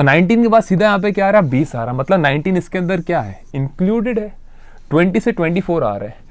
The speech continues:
और सीधा यहाँ पे ट्वेंटी फ़ाइव आ गया, मतलब ट्वेंटी फ़ोर भी इसके अंदर क्या, इंक्लूडेड है। तो ये तो मेरा इंक्लूसिव ग्रुप हो गया। इन्होंने बोला है क्या ये एक्सक्लूसिव ग्रुप है? नहीं, ये तो सामने दिख रहा है, हम इंक्लूड कर रहे हैं इसको। तो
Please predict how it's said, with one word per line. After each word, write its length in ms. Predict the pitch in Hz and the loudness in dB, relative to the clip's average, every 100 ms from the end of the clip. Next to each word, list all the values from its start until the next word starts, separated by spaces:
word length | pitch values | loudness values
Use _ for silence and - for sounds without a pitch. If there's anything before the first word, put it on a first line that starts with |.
| - | -2
और 80 | 160 | 0
सीधा 220 | 165 170 | 2 4
यहाँ 160 | 208 196 | 4 2
पे 80 | 202 | 0
ट्वेंटी 260 | 165 151 | -2 -2
फ़ाइव 240 | 170 165 123 | -2 0 0
आ 60 | |
गया, 140 | 107 110 | 0 -2
मतलब 160 | 139 | -4
ट्वेंटी 260 | 131 123 139 | -2 -2 0
फ़ोर 200 | 165 165 | -2 0
भी 80 | 165 | -2
इसके 180 | - | -2
अंदर 200 | 160 160 | -4 -4
क्या, 160 | 147 170 | -4 -4
इंक्लूडेड 500 | 123 120 135 147 147 | -6 -6 -6 -6 -8
है। 80 | 147 - - - | -10 -16 -18 -2
तो 60 | |
ये 120 | 170 143 | 0 2
तो 120 | 185 | 0
मेरा 180 | 165 165 | -2 -2
इंक्लूसिव 520 | 131 127 139 147 165 | -2 0 0 0 0
ग्रुप 240 | 185 160 - | -2 -4 -4
हो 80 | 131 | -8
गया। 140 | 127 139 - - - - | -8 -10 -14 -18 -18 -4
इन्होंने 240 | 151 170 202 | 0 2 2
बोला 240 | 165 180 | 0 0
है 80 | 196 | -2
क्या 160 | 180 | 0
ये 300 | 190 214 214 - | 2 2 0 -4
एक्सक्लूसिव 580 | 127 - - 160 180 220 | -6 -4 0 2 2 2
ग्रुप 300 | 185 208 220 | 2 0 -2
है? 60 | |
नहीं, 440 | 175 113 139 202 202 | -2 0 0 -2 -4
ये 60 | |
तो 80 | 151 | -6
सामने 400 | 139 131 151 208 | -2 0 2 0
दिख 180 | 226 220 | 0 2
रहा 100 | 226 | 2
है, 60 | 214 | 4
हम 60 | |
इंक्लूड 480 | 180 165 180 277 330 | 4 4 4 6 6
कर 120 | 302 | 4
रहे 120 | 269 | 4
हैं 80 | 262 | 2
इसको। 240 | 254 262 247 | 2 2 2
तो 240 | 214 226 | 2 -2